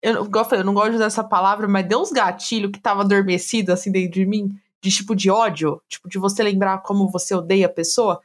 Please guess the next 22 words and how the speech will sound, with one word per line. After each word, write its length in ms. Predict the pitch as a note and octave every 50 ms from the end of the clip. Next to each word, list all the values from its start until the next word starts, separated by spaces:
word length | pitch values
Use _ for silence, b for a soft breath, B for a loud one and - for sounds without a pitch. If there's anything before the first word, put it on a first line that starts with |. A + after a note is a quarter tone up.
| B B B B B B
E 60 | G3+
eu 80 | A3 A3
acho 240 | A3+ A#3 - C4 B3+
que 380 | B3+ - - A#3 A#3 A#3 B3
isso 300 | D4 D4+ - - D4+ D4
que 100 | - - B3+
foi 180 | - - B3+
muito 260 | B3 B3 B3+ B3+ D4+
bom, 260 | C4+ G#3 A3 G#3 G#3+ G#3+
porque 680 | _ _ G#3+ G#3+ G#3+ G#3 _ _ - A#3+ A3+ G#3+ - -
a 80 | A#3
gente 240 | A#3 A#3+ D4 C#4+ D4
sempre 420 | C#4 - - F4 G4 B4 - G#4+
teve 300 | G4+ _ D4 C4+ C4 A#3+
alguém 300 | B3 A#3 G#3+ G3+ G#3+ G#3
na 100 | G#3 G#3
nossa 300 | G#3 G#3 G3+ G3+ G3+ G#3
vida 240 | F#3 G3 G3+ G3 G3+
acadêmica 760 | G3 G3 - G3+ F3+ F3 F#3 G3+ A#3 B3 A#3+ A#3+ A#3+ A3 G3+
com 200 | G3+ - _ A3+
essas 260 | G#3+ A#3+ C#4+ - E4+ D#4+
características. 920 | - - A3 G#3 G3+ G3+ - G3 F3 D3 - - - - - - -